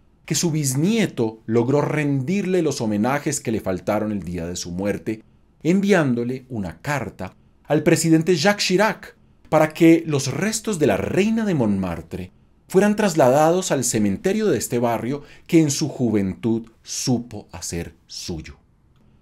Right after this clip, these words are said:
A ese curioso evento asistieron no solo más de dos mil personas, sino varias estrellas del mundo teatral francés y del mundo entero.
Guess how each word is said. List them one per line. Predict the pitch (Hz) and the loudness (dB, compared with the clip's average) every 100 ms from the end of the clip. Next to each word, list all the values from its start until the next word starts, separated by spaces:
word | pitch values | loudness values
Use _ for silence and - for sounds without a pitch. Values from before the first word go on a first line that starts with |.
| _ _ - | _ _ -6
A | 107 | -2
ese | 117 123 | -2 0
curioso | 120 113 107 - 123 123 120 | 2 2 2 2 2 2 0
evento | 107 113 107 | -2 0 0
asistieron | 120 131 - 117 113 120 131 127 - - | -2 -4 -2 0 2 4 2 0 -6 -6
no | 131 131 | -2 2
solo | 156 151 165 160 - - | 4 6 6 2 -10 -2
más | 131 | 2
de | 135 | 6
dos | 185 156 123 | 8 8 6
mil | 131 156 220 214 | 4 4 2 2
personas, | 180 139 208 196 | 0 0 0 -2
sino | 156 143 135 | 0 0 0
varias | 120 175 190 220 220 | -2 -4 -4 -6 -6
estrellas | 165 - - - 156 214 165 143 98 - _ _ - | -4 -4 -4 -4 -2 -2 -2 -2 -4 -10 _ _ 0
del | 135 127 | 4 4
mundo | 131 160 220 208 170 | 4 4 4 4 0
teatral | 151 104 101 110 | 0 -2 0 0
francés | 107 120 117 120 117 - | 0 -4 -2 -2 -4 -4
y | 160 | -4
del | 120 107 | -2 0
mundo | 98 123 151 151 160 - | 0 0 0 -4 -10 -10
entero. | 120 90 - - - | -10 -10 -10 -16 -18